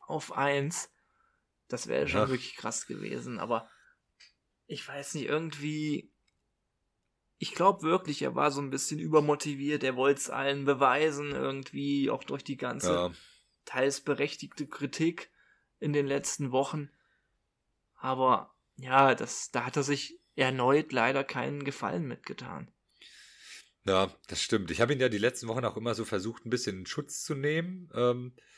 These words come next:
Speaker 2: ja, wird jetzt hier schwer. Also, ähm, das ist wirklich, äh, ja, also, wenn er da zurückgesteckt hätte und wär aus der ersten Kurve als Dritter
Speaker 1: Mhm.
Speaker 2: da rausgekommen, ne? Zwei Plätze am Start gut gemacht,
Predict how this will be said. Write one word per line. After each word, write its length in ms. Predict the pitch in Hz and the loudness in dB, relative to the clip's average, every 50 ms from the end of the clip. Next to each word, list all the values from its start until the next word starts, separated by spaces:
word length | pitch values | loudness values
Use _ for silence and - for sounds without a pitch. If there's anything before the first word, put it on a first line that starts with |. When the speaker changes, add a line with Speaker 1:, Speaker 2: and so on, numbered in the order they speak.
| - - - - - _ _ _ _ _ _ _ - | -20 -20 -20 -20 -20 _ _ _ _ _ _ _ -4
Speaker 2:
ja, 480 | - 95 113 127 147 156 143 127 - - - - - - _ - - | 4 8 8 10 10 10 10 8 6 4 -2 -14 -16 -18 _ -12 -10
wird 260 | 104 82 98 110 - | -6 -2 -2 2 2
jetzt 200 | 107 101 - - | 2 2 4 4
hier 100 | - 147 | 4 4
schwer. 380 | - - - 156 175 165 110 92 | 4 6 4 6 8 8 8 8
Also, 520 | 87 80 87 92 90 98 98 98 98 98 | 8 6 4 4 4 6 6 6 6 4
ähm, 460 | - 92 - - - 92 95 92 87 - - | 4 0 -2 -4 -8 -12 -14 -16 -18 -18 -8
das 140 | - 98 95 | -6 -4 -4
ist 180 | 113 - - - | -4 -4 0 0
wirklich, 480 | 120 123 123 120 120 123 117 120 - | 0 0 2 2 2 2 2 2 -2
äh, 380 | 113 101 101 104 104 104 101 101 - - - _ _ _ _ _ _ _ _ _ _ _ _ _ _ _ _ _ _ _ - | -2 0 2 4 4 2 2 0 -4 -20 -20 _ _ _ _ _ _ _ _ _ _ _ _ _ _ _ _ _ _ _ -2
ja, 280 | - - 117 131 143 - - - - _ _ | 2 6 6 6 6 4 0 -16 -20 _ _
also, 300 | - 107 101 120 120 - - - - - - - | 0 2 2 2 0 0 -2 -8 -14 -18 -4 0
wenn 120 | 120 120 | 2 2
er 80 | 135 127 | 4 4
da 200 | 127 127 143 - | 4 2 2 0
zurückgesteckt 640 | - - 143 175 175 - 151 - - 156 143 - - | -2 -4 -4 -4 -2 -2 -6 0 0 0 0 2 0
hätte 500 | 139 139 139 143 139 135 135 131 - _ _ _ _ | -2 0 2 4 4 4 4 2 -2 _ _ _ _
und 180 | - 107 98 - | -4 -4 0 4
wär 420 | 113 117 123 123 120 113 - - | 6 6 8 8 6 4 2 0
aus 140 | 113 107 - | -2 -4 -2
der 120 | - 107 | -2 -2
ersten 240 | 104 117 - - 123 | -2 -4 -6 -6 -8
Kurve 240 | - - 127 123 120 | 0 0 4 4 6
als 200 | 104 104 - - | 4 4 0 -4
Dritter 500 | - - 147 - - 92 76 73 76 - _ _ _ - | 0 2 2 4 4 4 2 2 -2 -8 _ _ _ -12
Speaker 1:
Mhm. 120 | 143 131 | -10 -4
Speaker 2:
da 120 | 127 80 | -2 0
rausgekommen, 640 | 76 73 76 78 - - - - - - 73 71 69 71 | 2 2 0 0 -2 -4 -10 -10 -4 -4 -4 -4 -4 -2
ne? 320 | 82 107 131 151 147 131 - | 2 4 4 4 4 0 -4
Zwei 200 | - - 107 95 | -4 0 0 0
Plätze 340 | - 127 139 143 - - 120 | 4 6 4 4 4 2 0
am 100 | 117 113 | 0 0
Start 340 | - - 120 113 113 - | 2 4 6 6 6 4
gut 180 | - 117 107 - | -2 -8 -8 -4
gemacht, 540 | - 101 98 101 104 107 104 - - _ | -4 -2 0 2 2 2 0 0 -4 _